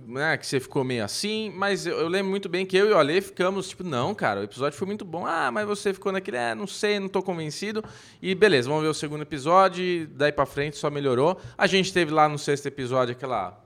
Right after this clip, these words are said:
coisinha que não agradou muita gente. Mas, cara, se você olhar o balanço final,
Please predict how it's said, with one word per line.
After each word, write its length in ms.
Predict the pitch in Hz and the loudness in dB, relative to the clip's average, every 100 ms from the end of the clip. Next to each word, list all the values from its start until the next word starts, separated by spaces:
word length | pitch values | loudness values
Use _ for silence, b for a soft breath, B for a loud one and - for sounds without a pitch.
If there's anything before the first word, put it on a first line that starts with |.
| _ _ | _ _
coisinha 400 | 131 120 127 120 | -4 -4 -4 -6
que 100 | 120 | -6
não 80 | 113 | -6
agradou 340 | 113 113 117 | -4 -4 -4
muita 480 | 120 135 147 - 135 | -4 -4 -4 -2 -4
gente. 540 | 131 139 196 240 - b b b - | -2 -4 -6 -8 -14 b b b -4
Mas, 220 | 180 - | -2 4
cara, 340 | 196 147 110 | 6 6 6
se 80 | - | 0
você 180 | 165 220 | -2 0
olhar 240 | 226 170 131 | 4 4 4
o 40 | |
balanço 800 | 120 113 113 139 185 160 - 110 | 6 4 4 2 2 0 -4 -10
final, 640 | - 101 110 139 104 98 | -12 -8 -4 -4 -4 -10